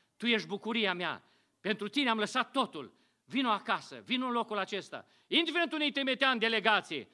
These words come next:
ăștia totdeauna spuneau: "Vreau să plec mai repede acasă." De ce? Casa lui era ca o cetate în care el era guvernator,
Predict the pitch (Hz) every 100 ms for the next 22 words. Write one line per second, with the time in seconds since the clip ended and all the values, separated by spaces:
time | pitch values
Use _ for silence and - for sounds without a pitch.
0 | _ 208 233 233 262 240 247 208 226 220
1 | 190 254 - 214 220 196 202 190 165 160
2 | 175 139 156 - 175 - _ _ 190 226
3 | 233 226 208 139 - _ _ - 160 190
4 | 196 185 170 180 - 202 202 175 170 190
5 | 185 185 180 175 160 160 165 156 151 170
6 | 127